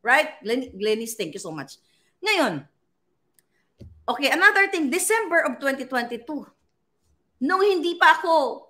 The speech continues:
ganito, na sobrang maraming nalalaman sa loob, wala pa, hindi pa dumadaming puting ahas, nung inimbita ang mga loyalista, na ando doon yung mga insimada vloggers, yung mga dugyot, nando doon din yung mga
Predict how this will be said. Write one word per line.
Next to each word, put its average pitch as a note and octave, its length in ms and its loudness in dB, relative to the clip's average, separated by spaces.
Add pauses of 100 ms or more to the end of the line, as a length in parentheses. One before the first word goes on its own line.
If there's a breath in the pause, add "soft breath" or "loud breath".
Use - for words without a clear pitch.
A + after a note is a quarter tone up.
ganito, D4 680 0
na A#3+ 120 -10
sobrang C#4+ 440 -2
maraming C4+ 600 0 (160)
nalalaman B3+ 560 -2
sa C4 80 -4
loob, C4 240 -4
wala C#4 240 2
pa, C#4 120 -4
hindi C4 120 -6
pa C4 120 -8
dumadaming A#3 480 -6
puting A3 280 -12
ahas, F3 320 -8 (400 soft breath)
nung F#4+ 240 -4
inimbita D#4 720 2
ang D4 160 2
mga C#4+ 320 0
loyalista, D4+ 960 -2 (400)
na B3 320 -2
ando B3+ 160 -2
doon C4+ 240 -2
yung B3+ 80 -2
mga A#3 80 -6
insimada G#3 560 -4
vloggers, B3 640 0
yung F#3+ 80 -10
mga F3+ 160 -8
dugyot, A3+ 320 -6
nando D4 240 0
doon C#4+ 240 -2
din C#4 240 -6
yung C4 80 -6
mga C4 160 -10